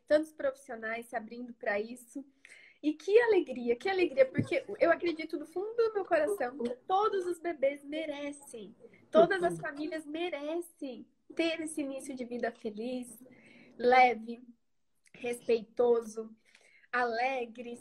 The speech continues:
Speaker 1: saudável, né? Direito de todos. Então, e é simples, <laughs> e é possível.
Speaker 2: Sim, e é de graça, né? E é...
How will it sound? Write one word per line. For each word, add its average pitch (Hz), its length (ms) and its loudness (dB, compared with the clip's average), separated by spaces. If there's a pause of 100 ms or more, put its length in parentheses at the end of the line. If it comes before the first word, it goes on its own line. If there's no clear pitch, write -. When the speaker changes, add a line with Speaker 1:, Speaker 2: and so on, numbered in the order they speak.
Speaker 1:
saudável, 240 960 0
né? 302 160 -6 (180)
Direito 466 520 -4
de 415 100 -4 (120)
todos. 311 680 -8
Então, 403 340 -2 (460)
e 494 60 8
é 453 80 2
simples, 453 840 0
<laughs> 381 720 -4
e 381 80 4
é 440 100 4
possível. 370 720 4 (600)
Speaker 2:
Sim, 214 380 10
e 208 60 12
é 214 40 8
de 233 140 -2
graça, 226 720 4
né? 170 380 6
E 175 60 8
é... 180 420 4